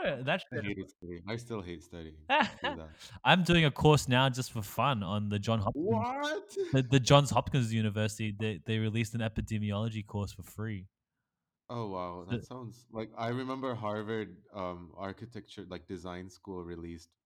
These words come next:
Speaker 2: free lectures, and
Speaker 1: Uh-huh.
Speaker 2: I signed up for it,
Speaker 1: Uh-huh.
Speaker 2: and I, <laughs> I, like, listened to the first ten minutes. I was like, "Okay, I'm done."
Speaker 1: <laughs> Yeah, I haven't o-, officially opened the documents yet, but I signed up as well, so I'll get back to you on how I go.
Speaker 2: Um,
Speaker 1: So I'll be a, a trained, uh, epidemiologist by the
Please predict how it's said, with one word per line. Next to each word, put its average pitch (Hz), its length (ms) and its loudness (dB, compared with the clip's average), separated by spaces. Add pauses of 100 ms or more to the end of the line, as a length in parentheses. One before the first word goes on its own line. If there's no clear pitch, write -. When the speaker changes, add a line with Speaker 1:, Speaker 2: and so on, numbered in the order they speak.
(140)
Speaker 2:
free 95 100 -4
lectures, 87 520 -12
and 117 100 2
Speaker 1:
Uh-huh. 110 160 0
Speaker 2:
I 87 40 -10 (120)
signed 85 240 -10
up 85 100 -10 (100)
for 92 120 -8
it, 101 160 -6
Speaker 1:
Uh-huh. 107 160 0
Speaker 2:
and 110 100 -6
I, 85 160 -8 (360)
<laughs> 269 420 -6
I, 117 40 -2 (100)
like, 123 120 -4
listened 120 380 -4
to 139 80 -2
the 120 100 -4 (100)
first 117 280 -2
ten 117 140 -4
minutes. 98 260 -6
I 104 100 -2
was 98 120 -2
like, 131 60 -4 (100)
"Okay, 123 100 -6
I'm 104 260 -6
done." 113 200 -6 (380)
Speaker 1:
<laughs> 139 320 -10 (100)
Yeah, 127 240 4 (260)
I 131 80 0
haven't 151 280 4
o-, 131 160 0 (100)
officially 127 400 0
opened 113 160 0
the 98 160 -2
documents 117 280 -4
yet, 113 120 -6
but 139 60 2
I 156 80 6
signed 113 280 2
up 92 100 -10
as 95 120 -2
well, 101 260 -2 (220)
so 110 100 -2
I'll 104 160 0
get 113 60 -2
back 107 200 2
to 107 60 0
you 95 80 2
on 95 140 0
how 98 100 -2
I 92 80 -4 (100)
go. 95 60 -8 (240)
Speaker 2:
Um, 87 280 -16
Speaker 1:
So 120 80 6
I'll 117 80 10 (120)
be 113 40 6
a, 110 120 6 (160)
a - 20 8
trained, 131 460 8
uh, 113 120 10 (140)
epidemiologist 110 840 6
by 104 120 4
the 104 40 0